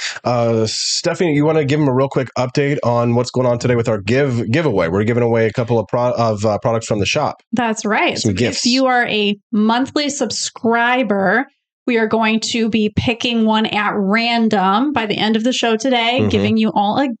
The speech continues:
Speaker 2: gift. And if you send a Rumble rant today during the show, you are going to also be entered into another drawing. So we have two drawings, and you both will be giving away two gifts.
Speaker 1: Mm-hmm.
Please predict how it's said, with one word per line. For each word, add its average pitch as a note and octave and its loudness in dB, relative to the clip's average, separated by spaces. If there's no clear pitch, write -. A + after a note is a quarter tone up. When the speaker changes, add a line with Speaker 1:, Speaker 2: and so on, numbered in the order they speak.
Speaker 2:
gift. G#3+ 0
And C4 -6
if C4 -2
you D4+ 0
send B3+ -2
a G#3+ 2
Rumble A3+ 0
rant G#3 0
today G#3 0
during G#3 0
the D4+ 2
show, A3 0
you A3 2
are G3+ 0
going F#3+ 0
to - -4
also B3 -2
be G3+ -4
entered G3 0
into G3 -2
another A3 2
drawing. G3 -2
So G3+ -2
we F3+ 0
have - -4
two C4 -2
drawings, A#3+ 0
and A3 0
you G#3 2
both A#3 0
will G3 0
be G3 -2
giving G3 0
away F3+ 2
two B3+ -2
gifts. - -4
Speaker 1:
Mm-hmm. G#2+ 0